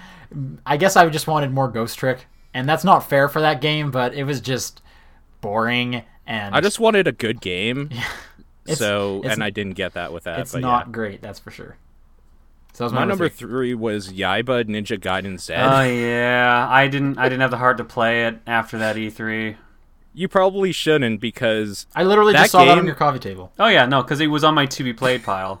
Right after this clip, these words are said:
Speaker 3: <laughs>
Speaker 1: Okay.
Speaker 2: That game is, uh, all style and no substance.
Speaker 3: Mm.
Speaker 2: It, it feels okay,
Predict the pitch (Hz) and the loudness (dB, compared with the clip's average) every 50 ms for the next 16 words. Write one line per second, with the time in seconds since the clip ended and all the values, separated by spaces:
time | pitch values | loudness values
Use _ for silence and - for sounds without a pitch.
0 | - - - - - _ _ - 143 127 - 135 123 135 - - - - - - | -10 -12 -12 -12 -12 _ _ -4 -4 -2 0 -2 -2 -2 -6 -10 -18 -20 -20 -20
1 | _ - - - - 127 135 143 - - 160 160 165 160 147 - 127 123 120 117 | _ -20 -20 -16 -4 0 0 0 2 0 0 0 0 -2 -4 -4 -4 -2 -2 -2
2 | 107 117 107 107 98 98 95 - - - 113 117 127 - - - 113 101 98 110 | -2 -2 -2 -2 -2 -4 -6 -10 -8 -4 -2 -2 -2 -4 -4 -4 -2 0 0 2
3 | 113 113 113 101 92 95 95 98 - - 90 87 95 - - - 107 110 117 123 | 2 0 0 -2 -4 -4 -6 -6 -6 -8 -10 -10 -10 -10 -8 -6 -4 -4 -4 -6
4 | 110 92 107 104 104 104 101 104 107 110 107 - _ _ _ _ - 156 135 - | -6 -8 -10 -10 -10 -10 -10 -8 -8 -8 -8 -8 _ _ _ _ -2 -2 -2 0
5 | - 143 143 165 180 160 - - 117 117 120 - - - 104 90 92 98 107 120 | -2 0 0 2 0 0 -2 -4 -2 -2 -2 -2 -4 -8 -8 -6 -6 -4 -4 -4
6 | 135 156 | -4 -6